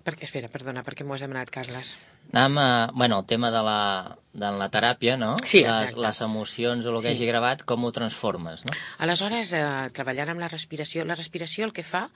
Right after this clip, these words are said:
Speaker 1: Clar, jo no he explicat que en renaixement hi ha, sobretot, dos eines bàsiques terapèutiques. La una és l'aplicació d'un tipus determinat de respiració que en diem respiració conscient connectada, que
Speaker 2: Mhm.
Speaker 1: respira d'una manera determinada. Mm?
Speaker 2: Mhm.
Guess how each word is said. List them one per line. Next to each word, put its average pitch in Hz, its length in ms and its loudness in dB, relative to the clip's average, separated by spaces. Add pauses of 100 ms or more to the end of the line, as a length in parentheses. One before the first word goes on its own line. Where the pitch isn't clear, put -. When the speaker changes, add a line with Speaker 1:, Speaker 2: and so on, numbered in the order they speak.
(280)
Speaker 1:
Clar, 165 280 2
jo 170 160 -4
no 185 60 2
he - 20 2
explicat 156 580 -2
que - 80 -4
en 131 60 -4
renaixement 131 640 -4
hi 139 80 -4
ha, 131 60 -6 (440)
sobretot, 143 360 -2
dos 139 200 4
eines 120 360 0
bàsiques 113 440 -2
terapèutiques. - 720 -14 (640)
La 147 120 0
una 160 280 2
és 170 160 0
l'aplicació 156 600 -2
d'un 160 440 -4
tipus 185 320 -2
determinat 135 520 -2
de 143 100 -4
respiració 135 580 -6
que 165 80 -6
en 135 80 -8
diem 147 340 -6
respiració 127 480 -8
conscient 131 320 -10
connectada, - 480 -16 (300)
que 120 60 -14
Speaker 2:
Mhm. 120 100 -8
Speaker 1:
respira 131 320 -4
d'una 139 160 -6
manera 123 260 -6
determinada. 113 600 -12 (220)
Mm? 202 80 -6
Speaker 2:
Mhm. - 80 -8